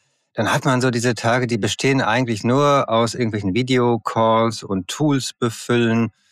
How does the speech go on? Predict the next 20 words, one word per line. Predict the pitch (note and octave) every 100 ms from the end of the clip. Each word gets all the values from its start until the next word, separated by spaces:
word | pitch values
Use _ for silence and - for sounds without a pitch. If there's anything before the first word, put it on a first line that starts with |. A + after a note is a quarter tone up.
| _ _
und, | C3 A#2+ A2+ G#2 -
äh, | A2+ G#2+ G2+ G#2
vielleicht | - A2+ A2
noch | A2+
so | G2+
ein | G#2+
paar | G#2+ G#2 G#2 G2
irgendwie | G2+ G2+
Prozesse | - A2 - B2+ A#2+ -
irgendwie | A#2 A2+ A2 G#2+ A2
abarbeiten. | A#2 - G#2 G2+ G2+ G2+ G2+ - - -
Und | B2+ B2
am | F#2+
Ende | E3 D3
des | G2+ -
Tages | - C3+ F2+ G2+ -
ist | B2 -
man | A2 G2+
wirklich | A2+ C#3 - C3 - - _ _
kaputt | - C#3+ - G#2+ -